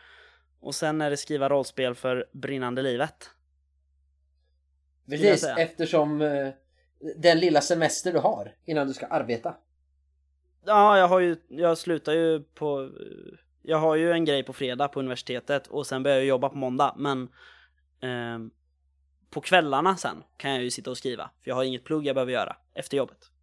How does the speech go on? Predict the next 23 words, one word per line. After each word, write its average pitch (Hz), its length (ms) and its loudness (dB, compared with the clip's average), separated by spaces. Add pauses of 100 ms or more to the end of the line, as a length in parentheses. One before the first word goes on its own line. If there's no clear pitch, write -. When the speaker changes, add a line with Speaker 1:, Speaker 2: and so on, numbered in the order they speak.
(120)
Speaker 2:
Nej. 147 180 -8 (1000)
Speaker 1:
Ehm, 131 680 -4 (500)
jag, 202 720 -2
ehm, 202 760 -2 (600)
har - 180 0
också 214 300 -2
skrivit 208 480 -4
lite 170 320 -2
på 139 80 -14
Trimalchio. 170 840 0
Den 160 240 0
har 156 80 -4
fallit 131 460 -2
mellan 131 200 -6
stolarna 120 520 -4 (200)
helt 123 420 -4
och 123 100 -6
hållet, 131 440 -4
tyvärr. 120 380 -2 (240)
Min 127 420 -4
Leviathan-berättelse 135 1400 -4
till 131 300 -8 (120)
Jericho-modulen. 143 840 0